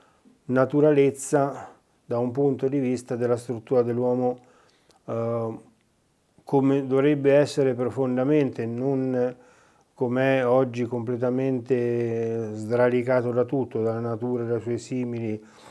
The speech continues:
dalla concezione spirituale del mondo e con-, e quant'altro. I doni sono altra cosa, i doni sono qualcosa di completo fin dall'inizio, cioè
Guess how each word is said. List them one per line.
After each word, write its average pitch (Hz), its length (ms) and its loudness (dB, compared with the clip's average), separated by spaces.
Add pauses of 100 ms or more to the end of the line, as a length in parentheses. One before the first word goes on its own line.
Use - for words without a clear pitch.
(400)
dalla 117 380 0
concezione 123 760 -2
spirituale 120 520 -2
del 117 160 -4
mondo 123 320 -2
e 107 40 -6
con-, 117 240 -8 (100)
e 110 440 -8
quant'altro. 110 680 -4 (840)
I 160 120 4
doni 180 300 10
sono 135 260 4
altra 135 300 6
cosa, 147 340 10
i 135 80 4
doni 151 300 4
sono 135 360 0
qualcosa 151 480 -2
di 143 340 0
completo 151 720 8
fin 143 220 0
dall'inizio, 120 760 0
cioè 120 400 2